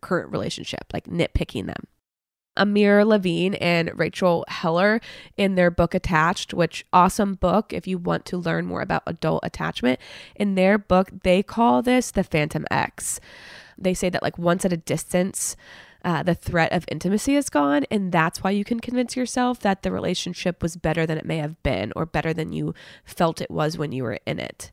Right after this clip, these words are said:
and why you can think that, like, this was the best partner that you've ever had because there's no threat of intimacy anymore because that relationship is over. So now you start to develop these, like, idealized ideas.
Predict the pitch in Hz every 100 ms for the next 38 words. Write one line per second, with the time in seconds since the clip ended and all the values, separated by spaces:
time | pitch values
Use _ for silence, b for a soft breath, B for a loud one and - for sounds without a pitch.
0 | - 170 170 50 - 170 175 165 156 165
1 | 160 160 165 160 170 - 165 180 170 170
2 | 160 160 - 90 - - - - 90 95
3 | - - 165 - 147 - 165 160 - -
4 | - 196 180 175 175 185 170 175 - -
5 | 170 160 - - - 170 - 233 226 262
6 | 254 254 254 254 240 190 175 - - -
7 | 92 202 - B B B - - 185 170
8 | 165 175 - 160 - _ 165 165 180 202
9 | 220 - 185 185 165 170 165 - 180 -
10 | - - 87 85 82 - 90 - 85 -
11 | - 156 160 - 71 71 73 180 - -
12 | - - -